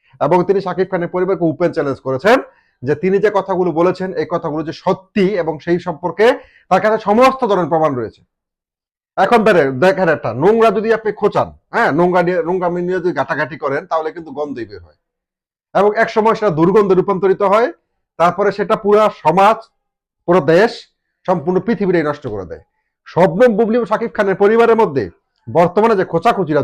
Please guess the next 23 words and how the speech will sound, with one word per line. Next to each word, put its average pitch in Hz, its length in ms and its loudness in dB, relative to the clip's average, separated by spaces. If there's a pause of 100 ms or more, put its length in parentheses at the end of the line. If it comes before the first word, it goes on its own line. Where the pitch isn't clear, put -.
চলছে, 127 260 -2 (680)
সেটা 208 160 0
থেকে 214 240 0
কিন্তু 247 220 -2
নোংরাই 220 300 4
বের 139 200 0
হয়ে 113 140 -8
আসবে। 80 180 -18 (840)
এবং 233 180 6 (680)
শবনম 165 440 4
বুবলি 233 200 2
শাকিব 214 280 -4
খানের 208 200 2
বেডরুম 156 340 4
সিক্রেট - 340 -2
পাস 180 180 4
করেছেন। 190 320 4 (580)
তিনি, 226 220 4 (640)
আহ, 156 500 6 (520)
টিআরপি, 247 380 4
অর্থাৎ 143 180 -2
টেলিভিশনের 220 500 2
টিআরপিটাকে 220 540 0